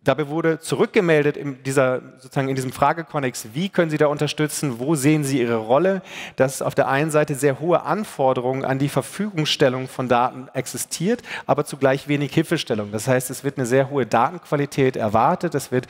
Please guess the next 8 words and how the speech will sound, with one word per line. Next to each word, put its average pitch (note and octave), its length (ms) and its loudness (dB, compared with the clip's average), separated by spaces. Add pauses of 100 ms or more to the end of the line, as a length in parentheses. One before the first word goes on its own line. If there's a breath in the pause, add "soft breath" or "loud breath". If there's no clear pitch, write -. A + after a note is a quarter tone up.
(240 loud breath)
es A#2+ 160 -6
werden B2+ 180 4
um-, D3 220 -4
es C3+ 80 -10
gibt - 200 -8
umfangreiche C3+ 600 0
Vorgaben C#3+ 680 0
dahin, C#3 360 2